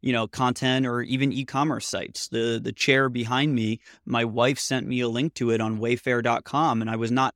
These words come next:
able to look at the chair, the colors it came in, or the fabrics that were offered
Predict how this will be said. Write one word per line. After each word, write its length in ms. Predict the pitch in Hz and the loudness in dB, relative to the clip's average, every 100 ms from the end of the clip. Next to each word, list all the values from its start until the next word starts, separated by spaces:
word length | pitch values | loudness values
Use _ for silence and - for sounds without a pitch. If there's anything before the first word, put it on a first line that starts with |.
| - | 0
able 380 | 127 135 131 117 | 2 2 0 -2
to 160 | - | -4
look 360 | 117 107 135 - | -4 -2 -2 -2
at 140 | 135 | -4
the 80 | 131 | -4
chair, 440 | 120 - 120 110 117 | -6 -2 0 0 -2
the 80 | |
colors 420 | 110 - 123 135 120 | -4 -2 0 0 -4
it 80 | |
came 280 | - 123 113 | -6 -4 -2
in, 60 | 117 | -2
or 100 | 110 | -4
the 80 | 110 | -8
fabrics 480 | - 123 123 120 | -4 -2 -2 -4
that 100 | - | -4
were 160 | 131 127 | -2 0
offered 420 | 156 202 117 117 | 0 0 -4 -8